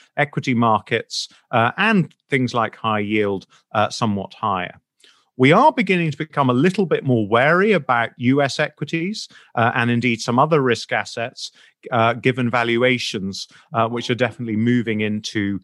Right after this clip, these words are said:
uh, uh, expensive territory. And at some point, and in particular, if there was a more material pickup in inflation and or a pickup in bond yields, uh, then we would start to get somewhat more worried,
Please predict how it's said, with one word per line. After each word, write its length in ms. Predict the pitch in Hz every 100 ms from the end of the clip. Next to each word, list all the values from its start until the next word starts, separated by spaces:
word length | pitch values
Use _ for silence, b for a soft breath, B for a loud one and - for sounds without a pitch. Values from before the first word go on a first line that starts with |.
| b b
uh, 280 | 107 101 101
uh, 160 | 110 104
expensive 760 | 120 - - 120 131 - 107 -
territory. 640 | - 101 - - - - _ B B B
And 260 | 123 120 123
at 100 | -
some 320 | 220 226 185
point, 320 | - 101 98
and 100 | 117
in 80 | 110
particular, 680 | - - 269 - 135 113 87 - B B
if 180 | 107 -
there 100 | 120
was 220 | 113 101
a 100 | 110
more 180 | 110 110
material 580 | 107 - 190 214 175 101
pickup 380 | 120 - 101 -
in 80 | 92
inflation 720 | 90 - 95 - - 107 101 b b b
and 220 | - 175
or 180 | 165 131
a 40 | 110
pickup 400 | 113 113 104 98
in 100 | 87
bond 260 | 92 90
yields, 460 | 87 87 98 - - b b
uh, 180 | 113 107
then 200 | 107 107
we 120 | 104
would 120 | 98 -
start 340 | 120 101 -
to 60 | -
get 160 | 107
somewhat 360 | - 104 95 98
more 200 | 95 90
worried, 460 | 101 101 95 87